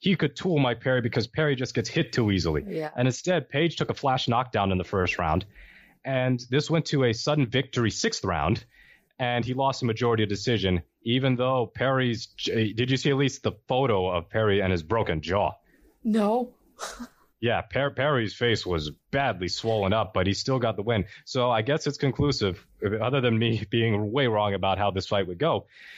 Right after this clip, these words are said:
Speaker 1: Mike Perry is perfect for Bare Knuckle F C in
Speaker 2: Oh,
Speaker 1: every
Speaker 2: yeah.
Speaker 1: which way imaginable.
Speaker 2: Oh, yeah. He is the poster boy. If you were to imagine, to create, to craft,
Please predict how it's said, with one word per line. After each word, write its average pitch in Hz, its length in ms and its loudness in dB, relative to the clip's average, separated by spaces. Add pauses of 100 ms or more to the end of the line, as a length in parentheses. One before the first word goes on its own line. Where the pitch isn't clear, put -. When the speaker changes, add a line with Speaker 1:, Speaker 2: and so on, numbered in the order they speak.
(380)
Speaker 1:
Mike 160 220 0
Perry 175 240 2
is 120 80 -2
perfect 135 380 0
for 117 100 0
Bare 110 180 2
Knuckle 104 340 0
F 101 80 2
C 110 280 0
in 101 80 4
Speaker 2:
Oh, 98 40 0
Speaker 1:
every 120 220 0
Speaker 2:
yeah. 117 60 2
Speaker 1:
which 110 200 0
way 101 120 2
imaginable. 78 580 -2 (100)
Speaker 2:
Oh, 247 120 0
yeah. 196 260 0
He 196 300 -8
is 285 340 -2 (240)
the 247 100 0
poster 262 600 -4
boy. 196 320 -4 (260)
If 240 180 -2
you 240 240 -4
were 302 360 -4
to 247 580 -4
imagine, 220 840 0
to 208 160 -8
create, 226 840 -4
to 214 120 -8
craft, 247 800 -4